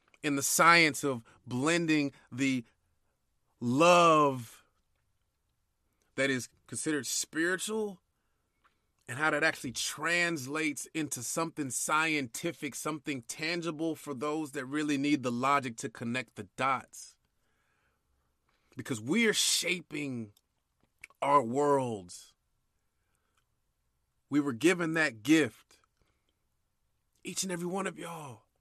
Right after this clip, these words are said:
The listeners now, those that haven't quite listened yet, but that's why I'm doing this. So at some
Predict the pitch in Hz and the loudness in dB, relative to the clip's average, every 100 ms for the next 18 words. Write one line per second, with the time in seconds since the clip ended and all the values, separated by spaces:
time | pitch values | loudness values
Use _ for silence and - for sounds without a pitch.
0 | _ _ _ _ _ _ 135 127 170 175 | _ _ _ _ _ _ -2 2 2 2
1 | 175 156 131 156 160 156 139 110 101 _ | -2 -4 -4 -2 -2 0 -2 -6 -10 _
2 | _ _ - 151 151 135 143 - _ - | _ _ -8 -4 -4 -2 -4 -4 _ -12
3 | 165 151 123 156 151 147 151 156 151 151 | -10 -8 -6 -4 -4 -4 -4 -6 -4 -4
4 | 101 107 135 151 147 143 127 160 180 165 | -6 -6 -6 -4 -4 -2 -2 -2 -2 -4
5 | 147 - 120 107 - 143 160 165 | -6 -6 -8 -8 -6 -4 -4 -6